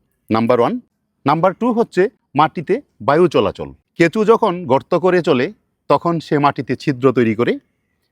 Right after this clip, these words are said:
পোর তৈরি করে। এই ছিদ্র দিয়ে বাতাস প্রবেশ করে মাটির ভিতরে, যা উদ্ভিদের শেকড়ের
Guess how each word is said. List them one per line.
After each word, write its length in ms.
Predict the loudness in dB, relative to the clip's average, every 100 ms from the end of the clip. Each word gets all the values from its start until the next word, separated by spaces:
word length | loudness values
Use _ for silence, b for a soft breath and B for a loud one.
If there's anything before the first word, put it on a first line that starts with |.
| _ 2
পোর 140 | 2 2
তৈরি 180 | 0 0 0
করে। 120 | -2 -4 _ _ _ _
এই 140 | 0 2
ছিদ্র 240 | 0 0 2 2
দিয়ে 120 | 2 2
বাতাস 280 | 2 2 -2 2
প্রবেশ 240 | 2 2 2
করে 120 | 2 2
মাটির 220 | 0 -2 -6
ভিতরে, 240 | -4 -4 -4 -10 _ _ -4
যা 160 | 0 0 0
উদ্ভিদের 420 | -4 -2 2 2 2
শেকড়ের 360 | -2 2 2